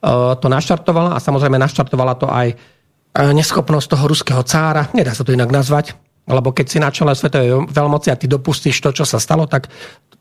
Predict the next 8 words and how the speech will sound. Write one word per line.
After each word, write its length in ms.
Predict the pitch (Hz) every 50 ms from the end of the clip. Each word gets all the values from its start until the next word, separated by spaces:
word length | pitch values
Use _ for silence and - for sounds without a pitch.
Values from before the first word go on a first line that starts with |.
| -
ja 160 | - 147 127
to 100 | 120 -
kvalifikujem 540 | - - 127 123 127 127 147 131 - 131 123
ako 160 | 120 120 - 104
neschopnosť. 640 | 104 104 113 - - 151 147 - 196 220 240 226 - - _ - - - - _ - -
A 260 | 131 123 123 131 -
on 140 | 147 151 156
dopustil 560 | 139 151 131 - 143 - - 147 127 123 127